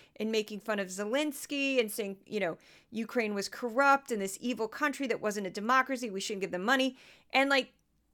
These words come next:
Ingram also is very, like, "I don't know. I don't really care. Who cares about Ukra-, who cares about Ukraine?"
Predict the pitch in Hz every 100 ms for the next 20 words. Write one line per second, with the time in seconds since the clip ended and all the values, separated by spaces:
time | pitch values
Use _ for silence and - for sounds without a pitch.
0 | _ - 339 381 330 339 311 294 262 269
1 | - 277 233 226 240 233 214 196 - 233
2 | 233 226 262 277 269 269 262 247 190 196
3 | - 208 - - 294 254 262 262 247 226
4 | 247 220 208 - 190 - - 202 220 -
5 | 170 151 131 113 - 180 143 73 73